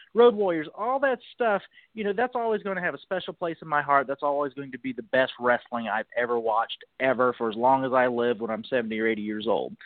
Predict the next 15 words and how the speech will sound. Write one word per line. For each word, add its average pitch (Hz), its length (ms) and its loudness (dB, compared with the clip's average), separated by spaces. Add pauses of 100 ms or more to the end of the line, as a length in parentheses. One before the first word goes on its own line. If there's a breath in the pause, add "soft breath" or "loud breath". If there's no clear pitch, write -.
(440 loud breath)
That 320 180 10 (180)
said, 117 320 4 (480 loud breath)
you 220 120 0
know, 175 180 2
I'm 156 240 2
still 269 220 2
a 240 160 -4
fan 226 280 4
of 170 140 -2
professional 196 500 -2
wrestling 180 400 -4
today, 160 360 0
just 165 260 -2
as 139 140 -12
much 160 240 2